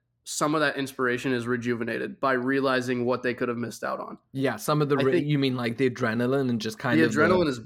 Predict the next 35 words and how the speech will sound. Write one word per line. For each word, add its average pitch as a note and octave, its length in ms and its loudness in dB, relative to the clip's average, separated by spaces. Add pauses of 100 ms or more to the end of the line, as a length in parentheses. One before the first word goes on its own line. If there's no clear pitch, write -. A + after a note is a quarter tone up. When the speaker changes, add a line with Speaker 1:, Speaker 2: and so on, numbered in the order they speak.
Speaker 1:
like, C3 160 0
Speaker 2:
Yeah. A2+ 220 0
Speaker 1:
it C#3 120 0
snaps C#3 500 -2
back A#2+ 280 -4
in A#2+ 120 0
Speaker 2:
The B2+ 80 4
Speaker 1:
you A#2 80 -2
right C3+ 200 2
when C3 80 4
you C3 100 6
Speaker 2:
relief - 100 0
Speaker 1:
realize C#3+ 260 2
you B2 60 -2
Speaker 2:
and A#2 80 -2
Speaker 1:
can A2+ 120 0
play, B2 100 0
the C3 100 4
Speaker 2:
everything. C3 140 2
Yeah. B2+ 60 2
Speaker 1:
excitement C#3 720 0
and C3 160 -6
everything C3+ 480 -2
is A#2 160 -4
there. A#2 320 -4 (260)
Like, C3 240 -2 (480)
I D#3+ 160 0
think F3+ 260 -2
they're D3 140 0
rearing C3 320 0
to B2+ 80 0
go. B2 180 2
Same C#3+ 320 0
with C#3 140 0
Arcides, B2+ 560 -2